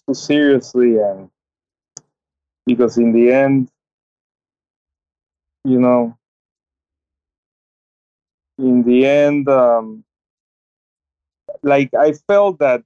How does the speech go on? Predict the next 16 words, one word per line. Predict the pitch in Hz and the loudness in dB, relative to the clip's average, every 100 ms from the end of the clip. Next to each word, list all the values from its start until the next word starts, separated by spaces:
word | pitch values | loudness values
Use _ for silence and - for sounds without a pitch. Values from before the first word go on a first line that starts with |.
| _ _ _ _ _ _ - | _ _ _ _ _ _ -8
that | 127 123 123 | -4 -4 -6
this | 147 143 | -10 -8
was | 160 156 | -4 -4
like | 160 135 | -2 -4
a | 113 | -4
marathon, | 113 123 143 147 - 151 151 151 _ _ _ _ _ _ _ _ _ _ _ _ - | -4 -2 0 -2 -2 -2 -2 -4 _ _ _ _ _ _ _ _ _ _ _ _ -12
and, | 120 120 120 - | -8 -8 -10 -8
and, | 117 120 117 113 113 110 - _ _ _ _ _ _ _ | -4 0 0 0 -2 -6 -10 _ _ _ _ _ _ _
like, | 123 120 113 | -2 0 0
now | 123 135 147 147 143 - | 0 2 2 0 -4 -6
things | 151 139 | -8 -4
are | 131 120 | -2 -2
over, | 131 147 170 | -2 -2 -4
but | 151 117 | -4 -6
no, | 120 151 120 - | -6 -6 -8 -8
things | 139 - | -10 -10